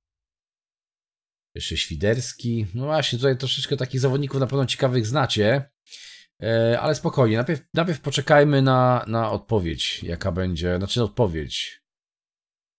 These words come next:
E, okej, to jest okej, to jest odrzucone. Dobra, olać, nie są zainteresowani. Olać.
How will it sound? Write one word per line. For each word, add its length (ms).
E, 540
okej, 680
to 180
jest 580
okej, 1160
to 240
jest 640
odrzucone. 880
Dobra, 420
olać, 520
nie 80
są 180
zainteresowani. 1000
Olać. 960